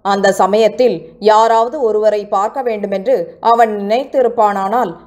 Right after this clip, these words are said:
அவர் இந்த பேர் வழிதான். அவருக்கு சாம்புவை கண்டாலே ஒருவித அலட்சியம். சாம்பு ஒவ்வொரு கேஸிலும் பெரும் வெற்றி பெற்று வந்த போதெல்லாம், "ஹம்,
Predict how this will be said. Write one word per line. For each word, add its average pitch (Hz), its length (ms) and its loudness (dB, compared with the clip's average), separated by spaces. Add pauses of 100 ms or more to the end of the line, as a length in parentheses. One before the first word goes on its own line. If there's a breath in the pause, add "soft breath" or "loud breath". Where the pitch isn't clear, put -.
அவர் 226 320 4
இந்த 214 240 -2
பேர் 220 240 0
வழிதான். 226 420 -4 (600)
அவருக்கு 233 640 2
சாம்புவை 247 520 -2
கண்டாலே 208 600 0 (120)
ஒருவித 226 480 4
அலட்சியம். 240 600 -2 (340)
சாம்பு 220 420 2 (180)
ஒவ்வொரு 247 300 4
கேஸிலும் 214 540 -2 (260)
பெரும் 254 320 4
வெற்றி 233 300 -2
பெற்று 247 320 -2
வந்த 214 220 -2
போதெல்லாம், 202 520 0 (320)
"ஹம், 233 240 -8